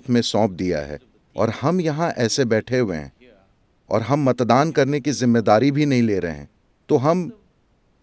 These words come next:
उनसे भी ज्यादा बड़े चोर हैं, है कि नहीं? हेलो? ये जिम्मेदारी आनी चाहिए।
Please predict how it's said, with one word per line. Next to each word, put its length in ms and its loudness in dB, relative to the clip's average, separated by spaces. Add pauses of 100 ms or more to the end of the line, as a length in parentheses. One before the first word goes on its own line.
(160)
उनसे 340 2
भी 140 2
ज्यादा 320 8
बड़े 220 2
चोर 300 2
हैं, 200 -6
है 100 0
कि 120 -6
नहीं? 160 -6 (720)
हेलो? 200 0 (1600)
ये 280 2
जिम्मेदारी 600 0
आनी 280 0
चाहिए। 440 -2